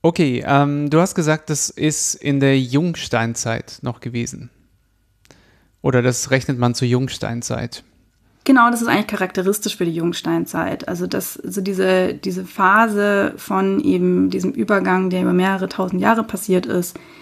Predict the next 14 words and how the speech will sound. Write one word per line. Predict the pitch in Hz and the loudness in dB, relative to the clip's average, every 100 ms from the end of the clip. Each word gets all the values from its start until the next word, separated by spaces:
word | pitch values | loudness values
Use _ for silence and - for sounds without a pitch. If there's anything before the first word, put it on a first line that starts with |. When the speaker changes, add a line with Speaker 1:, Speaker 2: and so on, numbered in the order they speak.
| - _ _ - | -20 _ _ -2
Speaker 2:
ähm, | 185 185 | 2 2
ist | - - | 0 2
eigentlich | 180 180 180 180 | 4 4 2 -2
das | - - - _ - | -6 -8 -10 _ -6
Charakteristische | 185 180 - 185 208 214 185 - 170 | -2 -2 0 2 2 2 0 2 0
von | - 165 | 2 2
der | 170 | 2
Jungsteinzeit. | 165 165 - 165 160 170 - 165 - - - _ | 2 0 0 -2 -2 -4 -4 -4 -4 -6 -12 _
Speaker 1:
Mhm. | 135 131 | -2 0
Speaker 2:
Ähm, | 170 170 - | 2 -2 -2
und | 202 175 170 - - _ | 2 2 2 -4 -20 _
eben | 196 180 | 0 4
in | 175 | 4
unserem | - 180 180 175 180 | 4 4 4 4 2